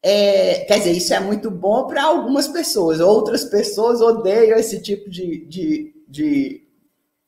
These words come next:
de live, né? De, de interação, prefere uma coisa mais organizada. Eu não tenho muita dificuldade em lidar com essa,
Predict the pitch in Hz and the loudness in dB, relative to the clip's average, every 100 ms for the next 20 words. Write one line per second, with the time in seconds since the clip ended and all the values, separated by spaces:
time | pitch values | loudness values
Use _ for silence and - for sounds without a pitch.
0 | _ _ - 151 214 165 139 131 151 190 | _ _ -4 2 4 6 2 2 4 4
1 | 190 165 143 156 175 208 202 190 202 143 | 4 0 -2 -2 -2 2 4 2 0 -4
2 | 113 - 165 165 180 190 185 175 185 175 | -4 -2 -2 0 0 2 -2 -4 -4 -2
3 | 175 170 170 180 185 170 165 151 147 160 | -2 0 0 0 0 0 -2 -2 -2 0
4 | 202 196 - - _ - 202 240 233 - | 0 0 -4 -14 _ 0 2 2 0 -2
5 | 220 214 208 208 196 - 196 202 170 156 | 0 0 0 -2 -6 -8 -8 -6 -2 0
6 | 175 180 190 185 170 180 185 180 175 - | 0 2 2 0 0 -2 -2 0 0 2
7 | 185 151 131 - | 2 2 -2 -10